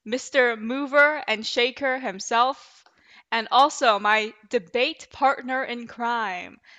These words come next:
Kevin Rowe, or how else you, I pronounce it, I don't even know.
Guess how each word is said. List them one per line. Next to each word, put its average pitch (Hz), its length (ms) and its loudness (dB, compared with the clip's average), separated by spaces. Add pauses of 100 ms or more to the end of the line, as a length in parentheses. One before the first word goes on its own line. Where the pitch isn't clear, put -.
(320)
Kevin 320 640 4 (360)
Rowe, 269 760 6
or 247 160 4
how 226 220 4
else 214 300 -2
you, 208 300 -8 (120)
I 185 140 -6
pronounce 190 440 -10
it, - 100 -8
I 185 100 -4
don't 185 100 -12
even 185 240 -10
know. - 280 -14